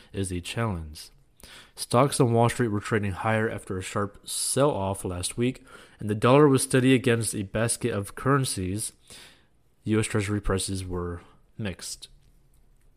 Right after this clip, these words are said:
Green shoots. In May, pending home contracts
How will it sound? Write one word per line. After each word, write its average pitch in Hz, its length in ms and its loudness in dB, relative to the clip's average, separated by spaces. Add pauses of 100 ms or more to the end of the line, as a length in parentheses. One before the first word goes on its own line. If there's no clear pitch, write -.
(480)
Green 135 300 0
shoots. - 540 -8 (380)
In 135 200 2
May, 120 280 6
pending 135 340 4
home 120 240 0
contracts 104 800 -4